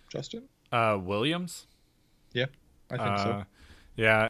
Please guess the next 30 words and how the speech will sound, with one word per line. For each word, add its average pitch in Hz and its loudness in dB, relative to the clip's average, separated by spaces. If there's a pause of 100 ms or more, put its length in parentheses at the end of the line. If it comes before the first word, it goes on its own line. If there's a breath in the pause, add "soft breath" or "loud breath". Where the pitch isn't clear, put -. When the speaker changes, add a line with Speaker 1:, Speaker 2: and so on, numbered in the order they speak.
(120)
Speaker 2:
uh, 113 4
and 127 4
then 117 2 (240)
more 123 2
importantly, 113 0
though, 104 2
like, 101 0
uh, 104 0
saying 110 -6
the 98 -2
tight 110 2
end 110 2
Waller, 95 4 (140)
uh, 92 0
Speaker 1:
Yeah, 82 2 (120)
Speaker 2:
you 107 -2
Speaker 1:
Darren 90 2
Speaker 2:
start 101 4
Speaker 1:
Waller. 98 -12
Speaker 2:
him 101 -2
this 90 -4
week 82 -8
'cause, 90 -4
like 98 -2
you 107 -4
said, 90 -4
they're 95 0
horrible 101 0
against, 92 -6
uh, 82 0